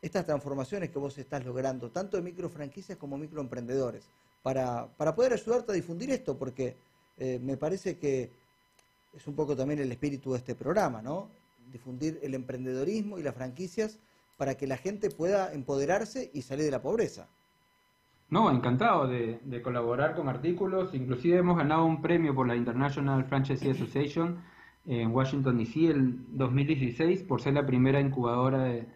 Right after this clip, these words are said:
Speaker 2: la primera incubadora de negocios con el enfoque de microfranquicias. Tenemos un libro también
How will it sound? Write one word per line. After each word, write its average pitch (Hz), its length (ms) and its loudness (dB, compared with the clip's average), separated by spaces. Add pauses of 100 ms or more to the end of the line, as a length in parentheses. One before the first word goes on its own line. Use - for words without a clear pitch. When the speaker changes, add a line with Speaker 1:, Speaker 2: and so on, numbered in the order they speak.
Speaker 2:
la 127 120 0
primera 127 300 2
incubadora 151 360 2
de 147 40 0
negocios 139 380 0
con 123 160 -2
el 117 80 -2
enfoque 127 500 0
de 113 100 0
microfranquicias. 113 680 0
Tenemos 135 320 4
un 135 140 6
libro 139 260 4
también 131 380 4